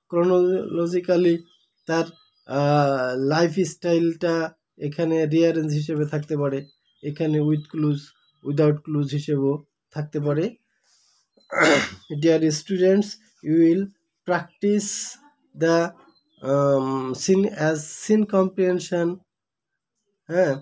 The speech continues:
and with clues, without clues and rearrange। Now we will try to discuss a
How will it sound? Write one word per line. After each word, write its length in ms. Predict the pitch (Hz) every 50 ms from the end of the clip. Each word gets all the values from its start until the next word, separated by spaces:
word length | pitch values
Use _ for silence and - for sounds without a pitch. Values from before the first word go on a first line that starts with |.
| _ _ _ _ _ _ -
and 340 | 147 151 156 156 156 151 151 - - _ _ _ _ _ _ _ _ _ _ _ _ _ _ _ _ _ _ -
with 200 | 165 160 170 165 - -
clues, 500 | 180 175 170 175 165 156 151 - - _ _ _ _ _ -
without 400 | 143 147 147 160 160 165 160 156 -
clues 400 | - 170 160 156 156 151 151 - _ _ _ _ _ _ -
and 260 | 139 143 143 139 143 - _ _ _ -
rearrange। 720 | 139 127 139 156 160 156 143 127 113 120 113 113 110 107 - - - _ _ _ _ _ _ - -
Now 680 | 156 170 185 190 208 202 185 175 175 185 208 254 277 - _ _ _ _ _ -
we 200 | - 175 170 180
will 160 | 185 180 190 185 _ _
try 320 | - 196 190 190 190 190 196
to 220 | 196 196 - 185
discuss 600 | 165 170 175 156 - - - - 190 196 214 202 - - - - - _ _ _ _ -
a 340 | 175 165 165 165 180 233 277